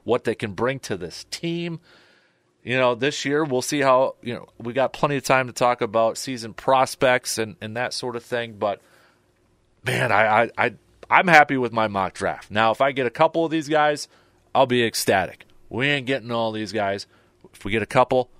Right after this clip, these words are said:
I will be personally ecstatic. So, we'll see. But, uh, first round kicks off on Thursday. Hit me up with a voice message on your thoughts on my mock, or find me on Twitter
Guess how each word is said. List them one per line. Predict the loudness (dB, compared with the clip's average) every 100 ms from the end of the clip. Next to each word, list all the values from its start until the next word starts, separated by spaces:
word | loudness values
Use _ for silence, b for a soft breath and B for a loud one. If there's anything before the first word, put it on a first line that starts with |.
| _ _ _ _ _
I | 2 2
will | 2
be | -4 -8
personally | -6 -6 -6 -8 -10 -12
ecstatic. | -18 -8 -6 -6 -10 -12
So, | -6 -6 -6 B B B B
we'll | -4 -2
see. | -2 -2 -4 -6 _ _ _
But, | -4 -2 -2
uh, | -2 -2
first | -4 -6 -6
round | -8 -8
kicks | -12 -6 -4
off | -4 -6 -10
on | -6 -6 -8 -14
Thursday. | -12 -6 -6 -6 -4 -4
Hit | -2 -4 -2
me | 2
up | 2 2
with | -6
a | -6
voice | -4 -4 -6 -6
message | -8 -6 -10 -10 -20 b b b
on | -12
your | -10 -2
thoughts | 0 0
on | -4
my | -6
mock, | -2 -2 -2
or | -6
find | 0 0 0
me | -4
on | -6
Twitter | -6 -4